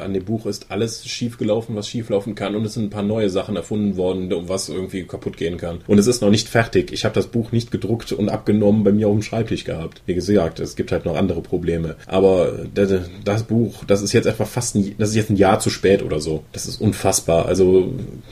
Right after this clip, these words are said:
das hat so viele, so viele Probleme bereitet, auf so vielen Ebenen. Ich meine, das Buch war etwa um die drei Monate bei verschiedenen Leuten im Layout. So etwas darf nicht passieren. Aber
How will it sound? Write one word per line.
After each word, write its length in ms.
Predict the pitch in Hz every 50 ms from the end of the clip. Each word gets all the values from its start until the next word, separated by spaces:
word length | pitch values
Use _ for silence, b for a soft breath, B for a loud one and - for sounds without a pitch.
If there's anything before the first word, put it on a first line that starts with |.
| B B B B B
das 200 | - 104 - -
hat 200 | 120 101 - - - -
so 360 | 110 110 107 123 143 175 175
viele, 600 | - - 160 160 160 151 147 139 131 113 - -
so 380 | 110 - 156 185 220 233 233 226
viele 300 | - - 208 208 196 -
Probleme 580 | - - 180 160 156 160 175 208 185 147 123
bereitet, 500 | 120 - 101 - - 78 95 - - -
auf 100 | 110 117
so 200 | 120 143 165 202
vielen 320 | 202 - 196 185 170 165 139
Ebenen. 460 | 143 - 220 180 117 87 82 82 B B B B B
Ich 140 | 101 - 127
meine, 140 | 117 135
das 140 | 139 131 131
Buch 220 | - 151 175 175 -
war 200 | - - - 135
etwa 240 | 147 - - 170
um 220 | 156 - 139 156 165
die 120 | 165 156
drei 240 | - 120 123 127 143
Monate 400 | 139 120 131 156 170 175 170 147
bei 140 | 135 127 127
verschiedenen 480 | - 120 - - 160 175 175 165 151
Leuten 320 | 127 131 147 160 156 - 131
im 80 | 135
Layout. 440 | 135 151 175 - - - - - - B B B B B
So 140 | - -
etwas 260 | 113 127 143 123 117 104
darf 320 | 127 135 156 165 - -
nicht 180 | 165 160 - -
passieren. 520 | 151 143 - - 180 185 - 90 85 82 B B B B B B B
Aber 340 | - 113 131 127 113 117